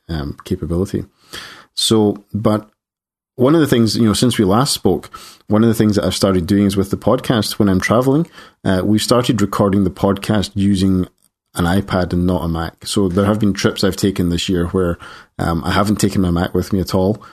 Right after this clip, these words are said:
and we've still done the podcast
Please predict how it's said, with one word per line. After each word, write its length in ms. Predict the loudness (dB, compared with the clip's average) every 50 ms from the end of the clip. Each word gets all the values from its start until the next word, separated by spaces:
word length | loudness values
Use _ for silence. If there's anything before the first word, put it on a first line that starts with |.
| -20 _ _ _ _ _
and 540 | -4 -2 -2 -2 -2 -2 -2 -2 -2 -4 -6 -8 _ _ _ _ -20 -20 -8 -2
we've 220 | 0 0 0 -2 -4 -6
still 220 | -4 0 0 0 2
done 160 | 2 2 0
the 80 | 0
podcast 680 | 0 0 -2 -2 -2 -4 -4 -4 -4 -4 -8 -10 -12 -14